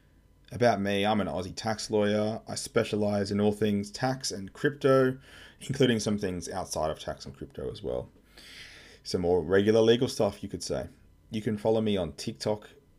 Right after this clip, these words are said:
at Harry Dell Tax Talk, Facebook or Instagram, Harry Dell Tax Law, or just follow me everywhere and subscribe here. And, um, altogether, just follow me everywhere. It will make me feel a lot better about myself. So diving into trusts, the basics first. What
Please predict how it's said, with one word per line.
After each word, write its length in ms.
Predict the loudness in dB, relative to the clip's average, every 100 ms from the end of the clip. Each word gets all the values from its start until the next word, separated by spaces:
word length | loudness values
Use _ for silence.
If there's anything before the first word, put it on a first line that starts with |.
| _ _ _ -6
at 240 | -6 -6
Harry 200 | -8 -6
Dell 160 | -4 -6
Tax 300 | -6 -8 -6
Talk, 320 | -4 -4 -6
Facebook 500 | -6 -6 -2 -2 -4
or 140 | -6 -8
Instagram, 680 | -6 -4 0 2 2 0 -2
Harry 220 | -2 0
Dell 140 | 0
Tax 340 | -2 -6 -6 -2
Law, 140 | -2
or 140 | -2 -4
just 200 | -4 -4
follow 180 | -2 -2
me 140 | -4
everywhere 560 | -4 0 2 4 4 4
and 120 | 0
subscribe 480 | -10 -10 -4 -2 -4
here. 480 | -4 -4 -2 -2 -4
And, 320 | -8 -10 -6
um, 380 | -4 -4 -6 -12 -16 -10
altogether, 520 | -10 -8 -8 -6 -6
just 340 | -8 -14 -14 -20 -20 -20 -8
follow 260 | 0 2 2
me 140 | 0
everywhere. 400 | -2 -2 -2 -4 -4
It 80 |
will 140 | -8 -6
make 200 | -6 -8
me 60 |
feel 240 | -10 -8 -6
a 20 |
lot 220 | -6 -8
better 240 | -8 -6 -6
about 220 | -8 -10
myself. 440 | -12 -10 -12 -14 _ _ -20 -20 -20 -20 -20 -20 _ _ _ _ _ _ _ -10
So 240 | 2 2
diving 380 | 4 2 2 0
into 180 | -6 -8
trusts, 440 | -4 -4 -4 -8
the 100 | -8
basics 420 | 0 0 0 -6 -10
first. 480 | -4 -4 -4 -8
What 480 | -10 -2 -2 -2 -6